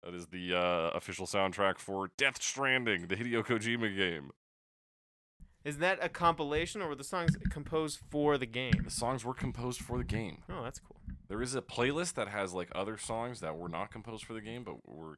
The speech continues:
Speaker 1: sort
Speaker 2: Was
Speaker 1: of,
Speaker 2: it
Speaker 1: like,
Speaker 2: made by
Speaker 1: influences for it.
Speaker 2: Kojima?
Speaker 1: Yeah, it was made by, like, the official Kojima Productions team. I don't know if Kojima himself was
Speaker 2: I don't know. It sounds like the kind of thing he
Speaker 1: It
Speaker 2: would do, though.
Speaker 1: does sound like the kind of thing he would do.
Speaker 2: So,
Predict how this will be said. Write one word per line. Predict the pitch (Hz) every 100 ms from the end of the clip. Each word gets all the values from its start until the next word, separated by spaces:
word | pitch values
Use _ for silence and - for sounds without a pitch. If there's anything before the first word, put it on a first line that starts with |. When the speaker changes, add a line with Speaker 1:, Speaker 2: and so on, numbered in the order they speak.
| -
Speaker 1:
sort | -
Speaker 2:
Was | 135 131
Speaker 1:
of, | -
Speaker 2:
it | _ -
Speaker 1:
like, | 87 117
Speaker 2:
made | 120 117
by | 123
Speaker 1:
influences | 123
for | 101
it. | 113 107 113
Speaker 2:
Kojima? | 139 147 - - - -
Speaker 1:
Yeah, | 101 120 95
it |
was | 82
made | 82 98
by, | 95
like, | 92 92
the | 85
official | - 95 - 95
Kojima | - 95 87 95 92 90
Productions | - 87 92 - -
team. | - 98 90 87 -
I | 82
don't | 90
know | 87 76
if | - - 90 80
Kojima | 87 85
himself | 71 80 - 87 95
was | 80 71 1077 1077 - -
Speaker 2:
I |
don't | 120 120
know. | 117
It | 113
sounds | - 131 131
like | 127 123
the |
kind | - 123 117
of |
thing | - 120
he | 120
Speaker 1:
It | 117
Speaker 2:
would | 113
do, | 120 127 120
though. | 107 101
Speaker 1:
does | 117 107
sound | - 98
like | 87
the | 78
kind | 90
of | 85
thing | 82 82
he |
would | 73 73
do. | 76 67
Speaker 2:
So, | - - - 123 117 110